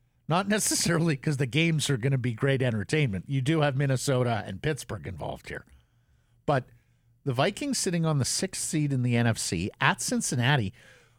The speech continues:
who, despite a couple of wins here, the tenth seed. We'll see if the Jake Browning story continues there.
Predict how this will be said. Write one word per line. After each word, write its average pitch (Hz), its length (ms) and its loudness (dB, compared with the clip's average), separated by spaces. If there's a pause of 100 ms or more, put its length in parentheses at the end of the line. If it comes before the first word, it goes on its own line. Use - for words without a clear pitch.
who, 196 220 -2
despite 180 640 0
a 277 80 2
couple 214 380 2
of 127 140 2
wins 226 260 2
here, 143 140 2
the 117 120 0
tenth 190 400 -2
seed. - 500 -6 (920)
We'll 110 100 -4
see - 140 -2
if 143 100 -2
the 127 80 0
Jake 127 300 0
Browning 156 460 2
story 82 420 -2
continues - 680 -8
there. - 340 -12